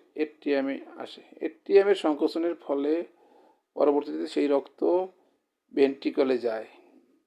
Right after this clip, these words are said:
পুনরায় ভেন্ট্রিকলের সংকোচনের ফলে সেই কার্বন ডাইঅক্সাইডযুক্ত রক্ত, আহ, অঙ্কীয় ভেন্ট্রাল অ্যাওর্টা বা অঙ্কীয় মহাধমনির মাধ্যমে ফুলকায় যায়।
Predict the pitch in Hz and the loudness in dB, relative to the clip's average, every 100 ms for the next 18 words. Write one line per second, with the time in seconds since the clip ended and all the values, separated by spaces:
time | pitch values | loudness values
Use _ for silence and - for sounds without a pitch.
0 | _ _ _ _ _ _ _ - - _ | _ _ _ _ _ _ _ -20 -20 _
1 | 165 160 170 185 156 151 180 220 233 277 | -2 4 6 8 6 6 6 6 2 0
2 | 254 160 156 165 160 - 139 156 175 - | 0 0 0 -2 -2 -4 -4 -2 -4 -6
3 | _ _ _ _ - - 139 131 135 - | _ _ _ _ -4 0 0 2 -2 -2
4 | 160 165 170 - 131 - - 147 156 156 | -2 -4 -2 -4 -4 -6 -4 -2 -2 -4
5 | _ _ _ _ _ _ _ _ _ - | _ _ _ _ _ _ _ _ _ -6
6 | 131 131 123 120 127 147 147 381 - 254 | 4 6 6 4 0 -2 2 4 4 4
7 | 156 165 185 202 165 147 147 185 170 151 | 2 4 4 4 6 4 2 0 2 2
8 | 139 131 170 151 135 135 139 143 143 139 | 0 0 2 4 2 2 -2 -2 -4 -2
9 | 127 123 135 147 170 180 - _ _ _ | -6 -4 -4 -2 -2 -4 -14 _ _ _
10 | _ _ 147 139 131 123 120 113 | _ _ -2 0 -2 -2 -6 -12